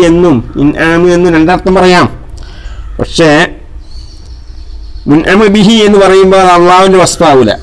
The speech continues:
നമ്മൾ അള്ളാഹുവിൻ്റെ വസ്ഫാ ഇതുവരെ പറഞ്ഞു വന്നു, അൽ ബദിൽ ജവാദി എന്നൊക്കെ പറഞ്ഞത്. അപ്പൊ ഇൻആമ്, ഇൻആമാണ് അള്ളാഹുവിൻ്റെ വസ്ഫ്. മുൻഅമു ബിഹി എന്ന് പറയുന്നത് അള്ളാഹിൻ്റെ വസ്ഫല്ലല്ലോ.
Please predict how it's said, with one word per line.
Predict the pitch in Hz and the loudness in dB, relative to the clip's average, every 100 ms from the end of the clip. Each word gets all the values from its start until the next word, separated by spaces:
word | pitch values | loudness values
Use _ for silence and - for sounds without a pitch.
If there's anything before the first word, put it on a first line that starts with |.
| - - - - - | -12 -20 -20 -20 -10
നമ്മൾ | 135 147 139 | -4 -2 0
അള്ളാഹുവിൻ്റെ | 156 165 175 170 | 0 0 0 0
വസ്ഫാ | - 175 165 | 0 2 2
ഇതുവരെ | 160 156 | 2 2
പറഞ്ഞു | 143 131 135 | 0 0 0
വന്നു, | 123 123 | 0 0
അൽ | 139 | 0
ബദിൽ | 139 147 156 147 | 0 2 2 2
ജവാദി | 143 147 147 151 147 131 | 2 2 2 0 -2 -2
എന്നൊക്കെ | 147 139 143 | -2 -2 -2
പറഞ്ഞത്. | 135 123 110 98 - - - - - - - - - - - - - | 0 0 -2 -4 -12 -18 -18 -20 -20 -20 -20 -20 -20 -20 -20 -18 -10
അപ്പൊ | - 170 160 160 | -2 0 2 4
ഇൻആമ്, | 165 - 175 190 202 170 - - - | 2 0 0 2 2 0 -2 -8 -2
ഇൻആമാണ് | 143 143 165 180 202 196 196 180 | -2 0 -2 0 0 2 2 2
അള്ളാഹുവിൻ്റെ | 170 180 175 185 165 | 2 4 2 2 0
വസ്ഫ്. | 131 - 107 - | -2 -6 -10 -8
മുൻഅമു | 113 117 143 165 165 | -8 -4 -2 0 0
ബിഹി | 165 180 180 | 2 2 2
എന്ന് | 180 175 | 2 2
പറയുന്നത് | 180 175 170 | 2 2 0
അള്ളാഹിൻ്റെ | 160 175 175 160 | 0 0 0 0
വസ്ഫല്ലല്ലോ. | - 123 101 85 | -2 -2 -2 -4